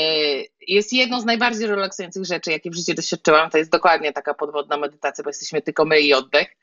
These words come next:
Em, no i to, co można zobaczyć pod wodą, to jest fascynujące, a w-, e, oceany pokrywają ile? Osiemdziesiąt, e, siedemdziesiąt procent, e, powierzchni, no to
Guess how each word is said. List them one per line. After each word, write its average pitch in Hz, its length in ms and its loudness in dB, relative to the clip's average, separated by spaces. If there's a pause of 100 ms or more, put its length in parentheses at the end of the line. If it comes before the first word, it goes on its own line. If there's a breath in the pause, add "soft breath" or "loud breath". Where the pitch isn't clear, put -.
(540 loud breath)
Em, 156 640 0 (380)
no 196 180 0
i 208 320 -4 (280)
to, 208 160 -6
co 220 140 -4
można 214 220 -4
zobaczyć 208 400 -6
pod 202 200 -6
wodą, 214 280 -2
to 214 100 -4
jest 208 420 -2 (360)
fascynujące, 240 880 2
a 180 260 -2 (280 loud breath)
w-, 180 260 -12
e, 180 320 0
oceany 202 680 2
pokrywają 190 600 -2
ile? 160 240 -2
Osiemdziesiąt, 185 560 -6
e, 165 140 -2
siedemdziesiąt 196 560 -2
procent, 185 480 -6
e, 160 600 4
powierzchni, 180 600 -2
no 180 120 -4
to 180 180 4